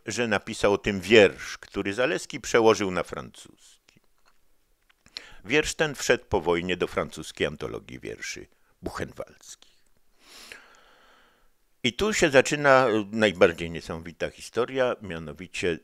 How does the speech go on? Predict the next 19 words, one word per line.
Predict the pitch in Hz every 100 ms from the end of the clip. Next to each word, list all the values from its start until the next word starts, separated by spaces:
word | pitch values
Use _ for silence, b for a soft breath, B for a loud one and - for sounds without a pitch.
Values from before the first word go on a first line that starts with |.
| -
drugiego | 110 98 110 87 78
uczestnika, | 80 - 87 - 98 85 85 76 -
e, | 92
tych | - 80 85
obozowych | 78 80 87 73 69
rozmów | - 71 67 71
o | 71
Norwidzie, | 67 80 123 127 143 151 B B
który | B - 98 82
nazywał | 78 - 92 90 82
się | - 82 82 _ _ _ _
Lucien | 110 117 - 131 135 127
Rocquigny | 104 139 - 120 101 82 64 57 _ _ _ _ -
i |
był | 131 180
tłumaczem | 185 151 135 143 143 147 131
literatury | 101 - 82 78 - 104 101 95 - b b b _
polskiej | - 123 117 - - 135 113 -
na | 87 87 87